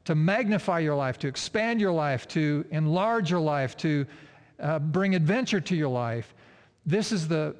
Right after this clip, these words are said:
motive of God, to cultivate his nature and character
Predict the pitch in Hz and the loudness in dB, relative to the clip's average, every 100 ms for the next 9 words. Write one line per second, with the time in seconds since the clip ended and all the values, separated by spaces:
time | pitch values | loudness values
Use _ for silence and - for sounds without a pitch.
0 | - - 143 175 165 151 131 143 135 123 | -16 -4 0 2 2 0 0 -2 -2 -2
1 | 127 - 185 185 170 151 123 160 139 147 | -4 -4 -4 -2 0 0 0 -2 0 -2
2 | 139 139 127 - 139 127 120 110 | -2 -4 -6 -4 -4 -4 -6 -8